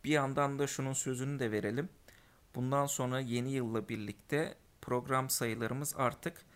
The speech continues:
her hafta yayınlanacak şekilde ayarlanacak. Bir sonraki hafta yeni konularla yine karşınızda olacağız. En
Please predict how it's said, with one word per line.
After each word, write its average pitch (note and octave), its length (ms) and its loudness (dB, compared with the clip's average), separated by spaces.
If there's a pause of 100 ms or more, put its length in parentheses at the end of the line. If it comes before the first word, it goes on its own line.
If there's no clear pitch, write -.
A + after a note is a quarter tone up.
(520)
her D#3+ 260 2
hafta C3+ 300 4
yayınlanacak A#2+ 760 2
şekilde G2+ 600 -4 (120)
ayarlanacak. G#2 880 0 (920)
Bir E3 100 0
sonraki B2 500 0
hafta C#3 520 -2 (100)
yeni C3+ 260 0
konularla B2+ 840 0 (440)
yine B2 200 0
karşınızda A#2 640 -2
olacağız. A#2+ 480 -2 (400)
En C#3+ 220 4